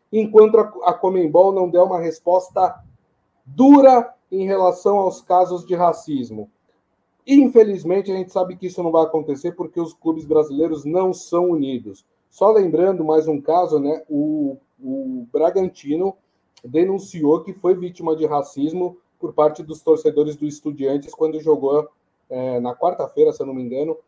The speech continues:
lá na Argentina, né? Então, outro caso aí desses sete que o Morelli falou, o levantamento todo tá lá no nosso portal, vocês podem acompanhar, né? Estadão ponto com ponto B R, o levantamento de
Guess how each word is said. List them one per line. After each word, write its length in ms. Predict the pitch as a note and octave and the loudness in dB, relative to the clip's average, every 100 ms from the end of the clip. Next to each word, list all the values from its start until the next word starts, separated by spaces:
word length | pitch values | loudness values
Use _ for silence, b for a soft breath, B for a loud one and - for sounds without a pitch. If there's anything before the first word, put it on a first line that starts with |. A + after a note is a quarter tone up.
| _ - | _ -10
lá 240 | C3 C#3+ D#3 | -2 -2 0
na 160 | D#3+ | -2
Argentina, 720 | D#3+ D#3+ F3 - B2+ A#2+ G2+ | -4 -6 -10 -12 -12 -10 -10
né? 180 | G#2 A#2+ | -10 -10
Então, 300 | B2 - C3 | -8 -8 -4
outro 360 | C#3 F3+ F3 D3+ | -2 -2 -6 -10
caso 380 | C3+ C3+ C3 | -4 -4 0
aí 160 | A#2+ C#3 | -2 -2
desses 320 | D3 C#3+ F3 | -8 -10 -16
sete 480 | - C#3+ C#3 C#3 _ | -4 -2 -2 -4 _
que 80 | C#3 | -10
o 60 | |
Morelli 420 | C#3 C3+ B2 B2 B2 | -6 -4 -4 -6 -4
falou, 460 | C#3+ C3 C#3+ D3 _ _ _ | -4 0 0 -2 _ _ _
o 100 | C3+ | 2
levantamento 680 | D3 D#3 E3 D#3 D3 D#3+ - | 2 2 2 0 2 -2 2
todo 260 | D#3 D#3 D3+ | 2 2 -2
tá 180 | D3 | -2
lá 180 | B2+ C3+ | 0 0
no 100 | D#3 | 0
nosso 280 | C#3 C3 - | -4 -6 -6
portal, 340 | B2 A#2 B2+ | -4 -2 -4
vocês 300 | C3+ A#2+ A#2+ | -6 -8 -14
podem 260 | - B2+ C3 | -6 -6 -6
acompanhar, 640 | A#2+ B2+ A#2+ A#2 A2 C3 | -8 -10 -6 -4 -4 -6
né? 180 | D3+ B2+ | -6 -8
Estadão 540 | C#3 - A2+ A2+ C3+ C#3 | -10 -10 -6 -4 -6 -8
ponto 240 | C3 A#2+ | -14 -14
com 300 | - B2+ - _ _ _ _ | -8 -8 -8 _ _ _ _
ponto 280 | D#3 D#3 D3 | 6 6 4
B 100 | B2 | 2
R, 320 | A#2+ C3 C#3+ | 2 4 -2
o 60 | C#3+ | -4
levantamento 600 | C3 C3+ B2+ B2 B2 - | -4 -6 -6 -6 -6 -8
de 160 | - | -10